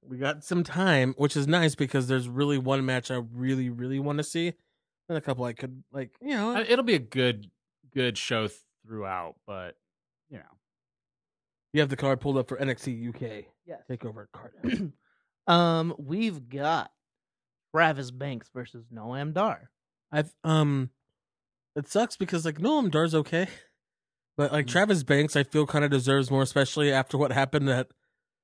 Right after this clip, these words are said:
Speaker 1: like,
Speaker 2: The la-, uh,
Speaker 1: his last
Speaker 2: Blackpool?
Speaker 1: yeah,
Speaker 2: Yeah.
Speaker 1: his last big match where he got taken out and then
Speaker 2: He's just
Speaker 1: get
Speaker 2: been hurt so much that they haven't ever, like, pulled the trigger with
Speaker 1: It's
Speaker 2: him.
Speaker 1: hard to
Speaker 2: Like
Speaker 1: pull the trigger, but I feel like they're gonna build him and Devlin. I feel like are guys are really building, and
Speaker 2: Yeah.
Speaker 1: especially with, like,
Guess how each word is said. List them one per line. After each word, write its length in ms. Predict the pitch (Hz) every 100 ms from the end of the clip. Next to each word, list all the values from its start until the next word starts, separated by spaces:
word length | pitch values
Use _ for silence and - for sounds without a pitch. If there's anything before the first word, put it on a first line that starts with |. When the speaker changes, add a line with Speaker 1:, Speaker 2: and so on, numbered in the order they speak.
| _ _ _ _
Speaker 1:
like, 100 | 135
Speaker 2:
The 60 | 120
la-, 180 | 113 127
uh, 140 | 120 147
Speaker 1:
his 160 | 139
last 280 | 131 135 -
Speaker 2:
Blackpool? 360 | 127 123 131 123
Speaker 1:
yeah, 300 | 156 143 135
Speaker 2:
Yeah. 40 |
Speaker 1:
his 200 | 127 139
last 320 | 135 131 131 151
big 180 | 156
match 320 | 151 147 156 -
where 280 | 143 127 - _ _ _ _ _ _
he 60 | 139
got 220 | 139 -
taken 320 | 151 135 135
out 240 | 135 139 139
and 180 | 131 127
then 400 | 131 127 123 117 _ _ -
Speaker 2:
He's 120 | 143
just 120 | 139
Speaker 1:
get 0 |
Speaker 2:
been 100 | 233
hurt 400 | 131 135 160 -
so 440 | - - - 135 131
much 300 | 113 120 113
that 80 |
they 140 | 107 95
haven't 280 | 113 113 110
ever, 260 | 104 104 104
like, 220 | 98 98 _ _ -
pulled 140 | 101
the 80 | 101
trigger 260 | 110 98
with 60 | -
Speaker 1:
It's 120 | -
Speaker 2:
him. 60 | -
Speaker 1:
hard 220 | 151 165
to 80 | 165
Speaker 2:
Like 40 |
Speaker 1:
pull 140 | 160 160
the 80 |
trigger, 260 | 135 139 139
but 120 | 139
I 40 | 131
feel 100 | 165
like 160 | 156 -
they're 140 | 139
gonna 180 | 131 131
build 300 | 117 127 123
him 180 | 147 175
and 140 | 190 135
Devlin. 420 | 131 127 139 135
I 80 | 123
feel 240 | 139 131
like 200 | 127 123
are 220 | 131 123 - _ _ _ _ 131
guys 240 | 131 131
are 100 | 131
really 320 | 123 127 131
building, 500 | 123 120 123 135 143
and 80 | 131
Speaker 2:
Yeah. 40 |
Speaker 1:
especially 400 | 127 139 127 151
with, 180 | 135 131
like, 220 | 135 113